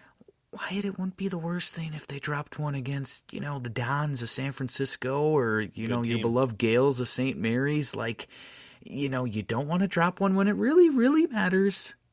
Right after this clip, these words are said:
Speaker 1: you know, before you get to March, and in this case in the umac, before you get to that last week of February. So,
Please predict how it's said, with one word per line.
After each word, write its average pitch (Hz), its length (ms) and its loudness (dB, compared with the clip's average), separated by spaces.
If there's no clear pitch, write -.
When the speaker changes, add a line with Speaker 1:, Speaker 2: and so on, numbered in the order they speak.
Speaker 1:
you 139 140 -4
know, 170 220 2
before 160 340 0
you 190 120 4
get 196 200 4
to 208 80 2
March, 196 480 4
and 139 220 0
in 135 140 2
this 156 180 0
case 151 280 -2
in 147 60 -2
the 143 140 0
umac, 147 320 2
before 135 260 0
you 139 60 4
get 143 160 0
to - 80 -8
that 135 200 2
last 143 300 -2
week 151 180 -4
of 139 80 -4
February. 113 540 4
So, 110 260 2